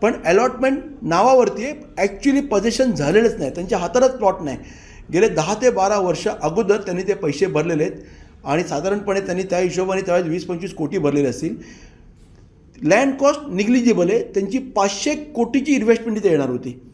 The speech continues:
ती इन्व्हेस्टमेंट आज अंबरनाथमध्ये आली नाही. ती एवढी मोठी कंपनी आज आपल्याकडे, त्यांच्या already दोन कंपन्या इथे अंबरनाथमध्ये आहेत, त्यांना हा तिसरा प्लॅन्ट टाकायचा होता,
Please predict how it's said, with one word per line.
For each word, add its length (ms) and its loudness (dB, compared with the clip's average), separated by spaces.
ती 100 0
इन्व्हेस्टमेंट 420 2
आज 140 2
अंबरनाथमध्ये 540 -2
आली 180 0
नाही. 240 0
ती 160 -4
एवढी 200 0
मोठी 260 -4
कंपनी 360 -4
आज 120 -6
आपल्याकडे, 460 -4
त्यांच्या 240 2
already 200 4
दोन 240 2
कंपन्या 380 -2
इथे 160 2
अंबरनाथमध्ये 540 -2
आहेत, 120 4
त्यांना 240 -6
हा 60 -4
तिसरा 320 -6
प्लॅन्ट 260 -2
टाकायचा 260 -4
होता, 140 -10